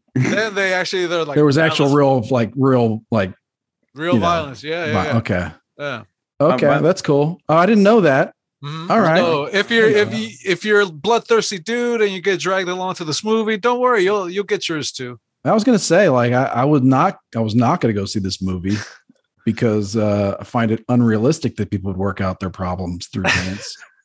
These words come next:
Speaker 1: And
Speaker 3: Mm-hmm.
Speaker 1: song.
Speaker 2: You know what I mean? Like,
Speaker 1: Yeah.
Speaker 2: l-, like, that's never happened before, ever.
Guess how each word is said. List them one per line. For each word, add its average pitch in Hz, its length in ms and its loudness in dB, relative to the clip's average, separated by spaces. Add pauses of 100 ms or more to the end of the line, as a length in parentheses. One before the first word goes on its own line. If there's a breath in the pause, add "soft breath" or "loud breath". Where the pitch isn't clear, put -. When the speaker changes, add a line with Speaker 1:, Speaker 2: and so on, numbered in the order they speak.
(160)
Speaker 1:
And 139 180 -6
Speaker 3:
Mm-hmm. 101 80 -4 (120)
Speaker 1:
song. 143 140 -4
Speaker 2:
You 123 60 2
know 123 80 2
what 120 60 2
I - 20 2
mean? 120 300 2
Like, 104 260 -2
Speaker 1:
Yeah. 143 200 -8 (680 loud breath)
Speaker 2:
l-, 139 160 4 (140)
like, 120 180 0 (1600 soft breath)
that's 139 260 0
never 147 240 2
happened 135 380 0
before, 92 440 -6
ever. 104 320 -4